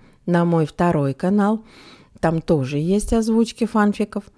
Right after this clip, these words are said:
На мою страницу Бусти, где более пятидесяти фанфиков моей озвучки, которых нет на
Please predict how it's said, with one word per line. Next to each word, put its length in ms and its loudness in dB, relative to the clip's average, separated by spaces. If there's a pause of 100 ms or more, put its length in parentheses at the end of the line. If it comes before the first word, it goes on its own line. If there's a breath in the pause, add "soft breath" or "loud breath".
(260 soft breath)
На 260 4
мою 300 4
страницу 560 0
Бусти, 400 -4
где 320 2
более 320 4
пятидесяти 560 -4
фанфиков 600 -6
моей 340 0
озвучки, 500 -2
которых 500 -2
нет 320 -4
на 80 -4